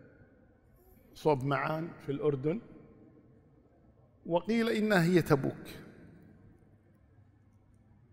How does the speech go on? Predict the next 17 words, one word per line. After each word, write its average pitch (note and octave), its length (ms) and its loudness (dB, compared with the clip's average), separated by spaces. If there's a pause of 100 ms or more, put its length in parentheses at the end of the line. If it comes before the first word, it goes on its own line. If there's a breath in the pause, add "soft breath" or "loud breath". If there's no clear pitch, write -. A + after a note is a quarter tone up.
(180)
لكن G3 400 4 (120)
لو F3+ 220 2 (800)
في F#3 180 0
بعض F3+ 260 4
الخرائط D#3 640 2
التي D3 300 0
تذكر C#3+ 380 2
مدينة C#3 420 2 (160)
مدين D3+ 480 0 (960)
فتجدها F#3+ 960 2 (680)
يعني D3 520 -2 (840)
حاليًا E3 640 4 (1080)
كما C#3+ 380 4 (280)
يعني B2+ 300 0
وضعت D3 360 4
في - 80 0
الخرائط، D#3 520 6